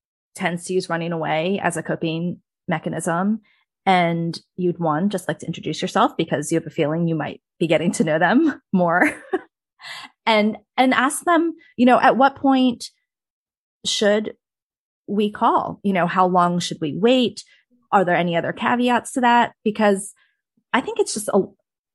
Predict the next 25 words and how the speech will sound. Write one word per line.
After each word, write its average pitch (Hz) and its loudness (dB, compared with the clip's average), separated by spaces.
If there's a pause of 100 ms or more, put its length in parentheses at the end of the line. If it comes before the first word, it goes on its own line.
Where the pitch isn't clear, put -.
(160)
a 214 2
little 202 2
different 170 -2
in 180 -2
every 180 0
situation. - -4
Uh, 165 2 (240)
you 196 4
know, 185 4
we 180 0
know 180 0
from 190 -2
personal 175 -4
experience 175 -6
in 180 -4
our 175 -6
family 185 -4
that 170 -2 (1160)
for 170 2
older 180 2
teens, 240 2 (500)
in 196 2
terms 190 0
of, 180 0
like, 151 -6